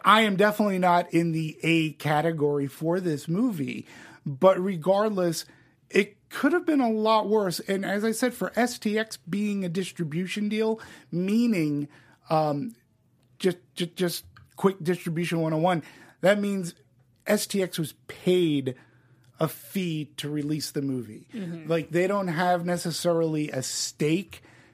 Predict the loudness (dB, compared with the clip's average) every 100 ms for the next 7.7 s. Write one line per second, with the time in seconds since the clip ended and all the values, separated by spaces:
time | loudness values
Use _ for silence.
0 | _ _ _ 0 2 2 0 0 0 0
1 | -2 -8 -20 -10 0 2 2 0 -2 0
2 | 2 2 0 -2 -2 -2 -2 -4 -4 -4
3 | -4 -8 -6 -8 -8 -8 -2 0 0 -2
4 | -4 -18 _ _ -6 -6 -6 -10 -6 0
5 | 0 0 -2 0 2 2 -4 _ _ _
6 | _ -4 -2 -2 2 2 2 -2 0 0
7 | 0 0 -2 -4 -2 -4 -4